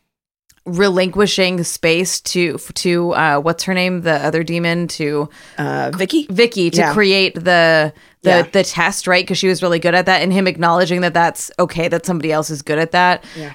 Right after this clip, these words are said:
Speaker 1: Um, you know, like, little, little things like that with characters that have been pretty, like,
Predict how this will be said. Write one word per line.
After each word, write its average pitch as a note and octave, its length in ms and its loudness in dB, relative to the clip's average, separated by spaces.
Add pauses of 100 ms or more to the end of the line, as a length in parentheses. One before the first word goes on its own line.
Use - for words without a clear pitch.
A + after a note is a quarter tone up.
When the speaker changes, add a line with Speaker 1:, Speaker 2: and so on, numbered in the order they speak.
Speaker 1:
Um, F3 460 2
you G3+ 140 0
know, F3+ 100 4
like, F#3 160 4
little, G#3 220 2
little A#3+ 260 2
things G#3 260 0
like F3 180 2
that E3 180 2
with F3+ 160 -2
characters F3 480 0
that E3 200 2
have E3+ 200 -2
been E3 420 0 (800)
pretty, F4+ 360 2
like, A#3 300 2